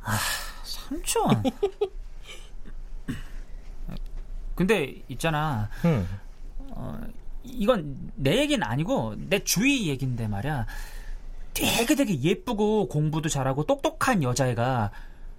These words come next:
Speaker 1: 영어도 진짜 못하고 한국말도 아는 단어가 몇 개 없어. 하여간 좀 동네 바보 스타일 같은 남자애를 좋아할 수도 있나?
Speaker 2: 있지.
Speaker 1: 어, 얼굴도 그냥 그런데?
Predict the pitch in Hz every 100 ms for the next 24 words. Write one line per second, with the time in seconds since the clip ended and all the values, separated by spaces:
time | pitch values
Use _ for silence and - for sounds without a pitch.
0 | - - 113 139 247 190 - - 311 226
1 | 262 170 185 180 185 - - - - -
2 | 330 330 294 226 247 135 185 262 247 240
3 | 175 180 185 156 220 190 143 160 160 285
4 | 247 - - 254 202 - - - - -
5 | - - 240 330 - - 147 202 359 440
6 | - 294 277 254 - 185 147 156 190 170
7 | 151 - - - - - - - 151 180
8 | - - 98 175 - - - - - -
9 | - - 165 180 - - 247 262 262 -
10 | - - - - - - - - - -
11 | - - 202 294 320 247 - - 233 269
12 | 220 220 240 302